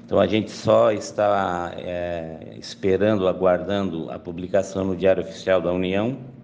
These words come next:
E a partir dessa data aí, a gente terá noventa dias pro pessoal que foi atingido, que teve a sua residência atingida por esse evento, pra poder fazer o saque do F G T S.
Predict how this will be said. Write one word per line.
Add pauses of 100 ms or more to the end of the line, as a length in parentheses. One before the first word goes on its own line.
(1120)
E
a
partir
dessa
data
aí,
a
gente
terá
noventa
dias
pro
pessoal
que
foi
atingido, (400)
que
teve
a
sua
residência
atingida
por
esse
evento, (460)
pra
poder
fazer
o
saque
do
F
G
T
S.